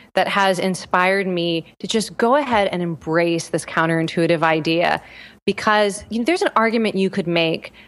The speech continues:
about stress being harmful and some forms of stress being harmful. I mean, we, we can all find a story somewhere of the stress-induced heart attack. Uh, we know that we don't always like how it feels to be stressed. And what I'm interested in is, can we acknowledge, okay, that's true. And there's always gonna be some part of us that,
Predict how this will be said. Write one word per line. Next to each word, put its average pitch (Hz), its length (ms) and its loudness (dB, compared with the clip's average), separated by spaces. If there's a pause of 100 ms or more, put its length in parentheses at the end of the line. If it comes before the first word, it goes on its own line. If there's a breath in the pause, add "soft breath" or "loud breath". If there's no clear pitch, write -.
(120 loud breath)
about 170 400 0
stress 175 480 -2
being 220 300 -2
harmful 160 380 -2
and 160 100 -4
some 190 200 0
forms 175 260 0
of 160 60 -2
stress 165 280 0
being 165 160 0
harmful. 165 400 0
I 170 40 0
mean, 185 160 0
we, 208 220 2
we 190 180 0
can 196 140 0
all 190 240 2
find 180 440 0
a 175 80 -2
story 175 340 0
somewhere 170 360 2
of 160 100 -2
the 170 60 -2
stress-induced 165 640 0
heart 165 200 0
attack. 170 480 -2 (480 loud breath)
Uh, 165 340 2
we 202 200 0
know 185 260 2
that 175 380 -2 (140)
we 196 120 -2
don't 185 160 2
always 165 180 0
like 165 320 0
how 170 140 0
it - 100 -4
feels 170 300 -2
to - 100 -4
be 165 200 0
stressed. 165 600 -2 (280 loud breath)
And 196 100 0
what 220 80 2
I'm 254 160 0
interested 214 500 0
in 180 140 0
is, 165 160 -2
can 208 200 -4
we 233 140 2
acknowledge, 208 460 0
okay, 226 260 0
that's 208 260 -2
true. 165 360 -2
And 175 120 -2
there's 175 180 -4
always 208 240 2
gonna 202 120 -2
be 190 100 0
some 180 160 -2
part 170 240 0
of 170 100 0
us 165 240 0
that, 170 300 0